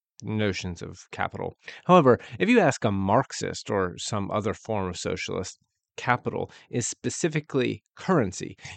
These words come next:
used for the generation of further wealth and not used to acquire consumable goods, viz, money used, uh, sorry, money invested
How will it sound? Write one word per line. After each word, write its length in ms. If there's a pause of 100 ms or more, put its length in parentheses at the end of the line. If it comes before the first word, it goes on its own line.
used 340
for 100
the 100
generation 600
of 140
further 300
wealth 400
and 220
not 320
used 680
to 160
acquire 480
consumable 760
goods, 540 (380)
viz, 360 (220)
money 300
used, 560 (100)
uh, 160
sorry, 260
money 260
invested 600